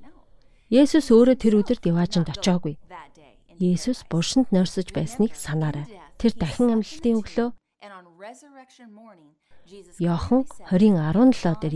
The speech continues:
Есүс би эцэгтэй хараахан очиагүй байна гэж хэлсэн. Тэгэхээр Есүс улгаачид юу гэж хэлсэн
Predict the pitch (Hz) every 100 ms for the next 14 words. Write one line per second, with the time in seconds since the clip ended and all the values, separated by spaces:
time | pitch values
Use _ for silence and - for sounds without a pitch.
0 | 156 160 151 - - 220 220 _ 170 -
1 | 247 190 - - 233 214 175 185 196 175
2 | 160 - 254 262 254 190 202 240 - -
3 | 175 - 175 - 170 180 143 135 _ 165
4 | 160 _ - - 180 - - 233 262 180
5 | 180 - 277 - 240 - - 175 - 202
6 | 202 277 - - - 247 311 285 - 180
7 | -